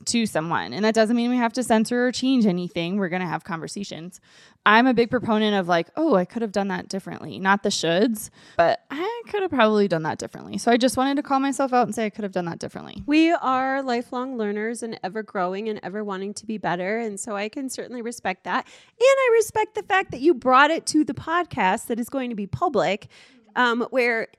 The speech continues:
Speaker 2: Ninety-nine point nine percent of the listeners out there have no freaking clue what we're talking about, and the one person who does,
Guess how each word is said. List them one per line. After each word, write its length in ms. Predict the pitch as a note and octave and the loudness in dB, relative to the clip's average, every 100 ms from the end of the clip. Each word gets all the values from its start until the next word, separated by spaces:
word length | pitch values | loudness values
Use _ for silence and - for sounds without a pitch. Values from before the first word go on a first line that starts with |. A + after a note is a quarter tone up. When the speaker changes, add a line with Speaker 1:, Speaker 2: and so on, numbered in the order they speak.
| _ - | _ -2
Speaker 2:
Ninety-nine 720 | A#3+ A#3+ D4 E4 B3+ G#3+ C4+ | 2 2 4 2 2 -2 -2
point 240 | B3+ F#3+ | -2 -4
nine 280 | G#3 F#3+ A#3 | -2 -2 -4
percent 320 | C4 B3 A#3 | -6 -6 -6
of 80 | A3+ | -6
the 80 | G3 | -6
listeners 400 | F3+ G#3 C4 C4+ | -6 -6 -6 -4
out 140 | C#4+ | -4
there 140 | D4+ D4+ | -4 -4
have 180 | A3+ G3 | -4 -4
no 360 | G3 G3 A3+ | -2 2 2
freaking 480 | C#4 A#3+ B3 - C4 | 0 -4 -4 -4 -4
clue 220 | - G#3+ | 4 6
what 120 | B3+ F#3+ | 6 -2
we're 120 | F#3+ | -6
talking 360 | - F3 C4 | -2 -2 -2
about, 300 | B3 C#4 D#4 - | 0 2 0 -2
and 140 | G3+ | -6
the 60 | G3 | -2
one 320 | G3+ G#3+ B3+ | 0 2 0
person 320 | B3 A#3 A3+ | -2 -6 -6
who 100 | A3+ | -4
does, 540 | F#3+ F3+ F#3 C4+ B3+ | 0 2 4 2 0